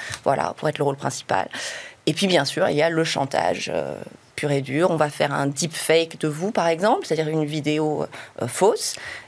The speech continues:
et on va vous faire, euh, un chantage en vous disant qu'on va la, euh,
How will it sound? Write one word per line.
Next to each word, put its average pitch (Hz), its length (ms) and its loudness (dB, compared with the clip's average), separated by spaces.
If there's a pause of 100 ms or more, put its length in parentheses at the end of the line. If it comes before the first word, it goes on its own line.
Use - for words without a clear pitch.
et 156 160 4
on 147 140 4
va 143 220 4
vous 135 300 -6
faire, 135 280 0
euh, 76 360 0
un 143 80 -2
chantage 143 440 0
en 170 60 -4
vous 143 120 -6
disant 131 320 -2
qu'on 151 160 -6
va 135 140 -2
la, 143 220 -2 (440)
euh, 76 360 -4